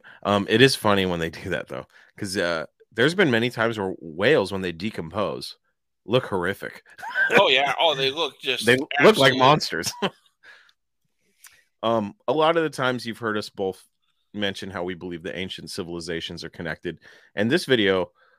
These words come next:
Speaker 1: uh, kind of put that into a visual, um, that I thought was interesting and, and worth showing, I thought, just because I'm such a proponent. Like, okay, how the fuck are they so similar, but yet there was no way of,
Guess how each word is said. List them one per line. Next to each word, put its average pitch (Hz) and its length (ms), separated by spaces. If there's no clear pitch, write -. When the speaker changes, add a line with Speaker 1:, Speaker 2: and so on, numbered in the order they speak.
Speaker 1:
uh, 98 300
kind 120 260
of 92 240
put - 220
that 90 280
into 98 400
a 82 40
visual, 85 560
um, 87 220
that 90 100
I 85 60
thought 82 260
was 87 300
interesting 90 440
and, 85 120
and 131 140
worth 101 220
showing, 69 360
I 67 120
thought, 60 240
just - 180
because 95 300
I'm 117 120
such 127 220
a 98 40
proponent. 95 460
Like, 80 260
okay, 98 180
how 135 220
the 208 120
fuck - 360
are 107 60
they 95 120
so 104 160
similar, 95 540
but 92 100
yet 90 320
there 92 160
was 90 140
no 90 140
way 90 180
of, 80 140